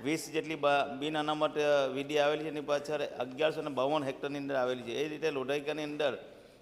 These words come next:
એક વીડી આવેલી છે, એ અ-, આડત્રીસ પોઇન્ટ બાવન હેક્ટરની અંદર. એ જ રીતે કોતરા સંઘાણીની અંદર છ બિન અનામત, અ, વીડી આવેલી છે અને ત્રણસો પંચાવન પોઇન્ટ ચોર્યાસી હેક્ટરની અંદર આવેલી છે. એ જ રીતે જસદણની અંદર ત્રીસ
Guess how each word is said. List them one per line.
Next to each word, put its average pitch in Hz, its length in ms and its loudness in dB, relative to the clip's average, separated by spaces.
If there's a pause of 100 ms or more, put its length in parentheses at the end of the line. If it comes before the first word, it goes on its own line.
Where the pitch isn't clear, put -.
(100)
એક 160 240 2
વીડી 156 300 0
આવેલી 151 340 4
છે, 160 220 0 (380)
એ 139 120 0
અ-, 131 380 4
આડત્રીસ 120 400 -2
પોઇન્ટ 151 200 -2
બાવન 147 400 4
હેક્ટરની 139 420 -2
અંદર. 123 180 -4
એ 143 140 2
જ - 40 -6
રીતે 156 220 -2
કોતરા 156 380 0
સંઘાણીની 151 480 -2
અંદર 147 160 0
છ - 180 -8 (600)
બિન 156 220 0
અનામત, 156 480 2
અ, 151 280 4 (260)
વીડી 143 300 0
આવેલી 147 260 4
છે 160 60 -2
અને 151 120 -6
ત્રણસો 135 400 -2 (300)
પંચાવન 135 420 -2
પોઇન્ટ 147 480 -6
ચોર્યાસી 147 400 -2
હેક્ટરની 139 340 -4
અંદર 131 160 0
આવેલી 117 260 0
છે. 110 160 -8 (500)
એ 147 120 6
જ 160 60 0
રીતે 160 300 2
જસદણની 156 500 0
અંદર 156 200 0
ત્રીસ - 580 -2